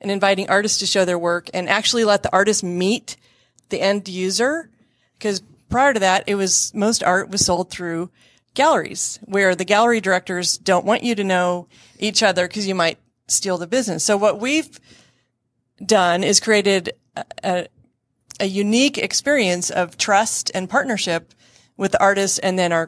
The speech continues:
collectors. And how I kind of came into it is I, I started with providing the, the training. I, my previous career, I did a lot of public speaking and training and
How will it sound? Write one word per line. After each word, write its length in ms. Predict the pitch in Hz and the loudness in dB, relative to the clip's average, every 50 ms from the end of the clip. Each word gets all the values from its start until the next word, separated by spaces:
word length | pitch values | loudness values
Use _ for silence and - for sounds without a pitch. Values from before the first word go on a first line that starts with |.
| _ _ | _ _
collectors. 600 | - - 196 196 202 202 - 180 160 156 160 - | -10 -4 -2 -2 -2 -2 -4 -6 -6 -6 -6 -6
And 380 | - 170 180 175 170 170 170 165 _ _ _ _ _ _ _ _ _ _ _ _ _ _ _ _ _ - - - _ | -4 -4 -4 -4 -6 -8 -10 -12 _ _ _ _ _ _ _ _ _ _ _ _ _ _ _ _ _ -14 -14 -12 _
how 160 | - 226 220 | 0 2 4
I 100 | 220 226 | 4 4
kind 200 | 240 240 277 262 | 2 2 2 2
of 100 | 226 202 | 2 2
came 220 | - - 220 208 196 | 0 0 0 2 2
into 200 | 190 180 - 190 | 2 2 2 2
it 60 | 185 | 2
is 120 | 190 190 202 | 2 2 2
I, 140 | 202 190 185 180 _ _ _ | 0 0 0 -4 _ _ _
I 60 | - | -8
started 380 | 185 - - 202 196 196 196 180 | -4 0 0 0 0 0 -2 -4
with 180 | 196 190 190 _ - - - - _ _ _ _ _ _ _ _ | -4 -4 -4 _ -20 -20 -20 -20 _ _ _ _ _ _ _ _
providing 380 | - 220 208 190 180 180 185 | -4 0 2 2 2 2 0
the, 200 | 180 185 - - - - | -4 -4 -6 -8 -8 -6
the 100 | 202 190 | -4 -2
training. 400 | - 277 294 302 233 170 165 165 | 0 0 0 2 2 0 2 2
I, 80 | 170 | 0
my 300 | 175 180 180 175 175 175 - - _ _ _ _ _ _ _ _ | 2 2 2 2 0 -2 -8 -16 _ _ _ _ _ _ _ _
previous 680 | - 233 233 214 220 220 208 - - - - - - - _ _ _ _ - | -4 -2 -2 2 2 0 0 0 -4 -6 -8 -10 -14 -18 _ _ _ _ -10
career, 340 | - 220 196 190 190 196 202 | -6 -4 -2 -2 0 2 2
I 80 | 202 | 2
did 220 | 190 170 202 190 175 | 2 2 0 0 0
a 60 | 180 | 2
lot 200 | 180 175 175 170 | 2 2 2 2
of 140 | 175 175 - | 0 -6 -4
public 260 | - 202 180 190 190 | -6 -4 -4 -4 -6
speaking 320 | - - 196 185 185 185 | -6 -8 -10 -8 -6 -6
and 100 | 180 180 | -6 -6
training 420 | - - 185 175 175 175 170 170 165 | -6 -4 -4 -4 -2 -2 -2 -2 -4
and 200 | 156 151 156 | -4 -6 -8